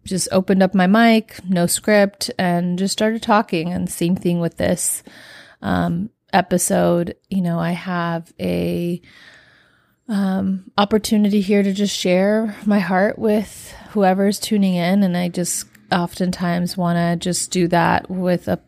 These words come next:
place of rawness within me. And it may resonate and it may not,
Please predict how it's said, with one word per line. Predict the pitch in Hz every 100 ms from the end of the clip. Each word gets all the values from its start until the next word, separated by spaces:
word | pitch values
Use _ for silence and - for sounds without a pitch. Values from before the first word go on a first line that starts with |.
| _
place | - 175 175 -
of | 175
rawness | 175 170 175 180 180
within | - 180 175 180
me. | 196 302 320 _ -
And | 190 180 185 180 180 180 180 - 196 - - - _ 196 190 -
it | 190
may | 185 185
resonate | 185 190 190 202 240 302 -
and | 196 185
it |
may | 190 190
not, | 180 180 95 -